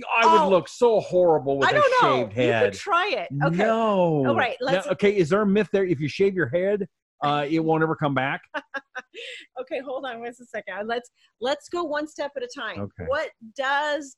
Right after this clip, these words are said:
Speaker 2: cause hair loss?
Speaker 1: Okay, what, what, Nisha, what
Speaker 2: What,
Speaker 1: causes hair loss?
Speaker 2: what does cause hair? Smoking, definitely. There's been many, many studies done on the correlation between smoking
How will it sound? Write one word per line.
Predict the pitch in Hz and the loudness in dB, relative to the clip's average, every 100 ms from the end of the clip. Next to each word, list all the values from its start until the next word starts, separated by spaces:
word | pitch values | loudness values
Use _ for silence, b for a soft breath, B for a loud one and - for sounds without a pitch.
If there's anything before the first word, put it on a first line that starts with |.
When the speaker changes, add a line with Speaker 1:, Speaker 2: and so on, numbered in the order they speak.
| - | -12
Speaker 2:
cause | 247 226 226 208 | -10 -8 -10 -12
hair | 226 233 214 | -6 -2 -2
loss? | 135 90 | -2 -6
Speaker 1:
Okay, | 92 | -6
what, | 117 196 | -2 -2
what, | 214 269 277 | 0 0 -2
Nisha, | 185 185 208 262 | -4 -2 0 2
what | 302 | 0
Speaker 2:
What, | |
Speaker 1:
causes | 302 285 190 131 | 0 -2 -2 -2
hair | 120 110 | -2 0
loss? | 120 | 0
Speaker 2:
what | 302 240 | 0 0
does | 285 269 254 | -2 -2 -4
cause | 269 233 | -4 -4
hair? | 254 - | -4 -10
Smoking, | - - 247 254 254 339 320 339 | -12 -8 -2 0 0 -2 -6 -4
definitely. | 262 262 269 294 269 254 254 | -2 -2 -2 -8 -8 -6 -2
There's | 233 233 | -2 -4
been | - 226 226 240 | -6 -8 -6 -2
many, | 277 285 | -2 -2
many | 254 220 | -4 -6
studies | 202 208 190 190 | -8 -8 -8 -8
done | 190 190 190 | -8 -8 -6
on | 185 | -10
the | |
correlation | 180 214 196 196 185 196 | -10 -8 -6 -6 -8 -12
between | 185 196 190 | -12 -14 -14
smoking | - 233 226 220 220 220 | -12 -6 -6 -6 -8 -8